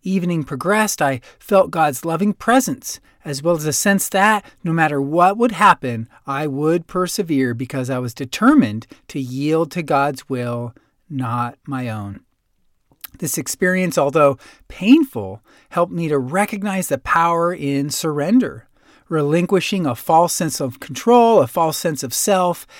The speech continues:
and instead letting go and turning my entire self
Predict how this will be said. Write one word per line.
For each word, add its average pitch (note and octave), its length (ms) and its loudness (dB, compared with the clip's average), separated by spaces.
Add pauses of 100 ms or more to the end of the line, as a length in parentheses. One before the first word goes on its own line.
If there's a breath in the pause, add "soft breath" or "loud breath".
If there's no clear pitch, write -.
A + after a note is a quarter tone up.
(280 loud breath)
and F3 320 -2
instead C#3 680 0 (300 soft breath)
letting D#3 360 2
go B2+ 500 2 (440)
and C#3 440 -2
turning E3+ 520 -4
my C3+ 140 -2
entire D3 680 -4
self E3+ 640 0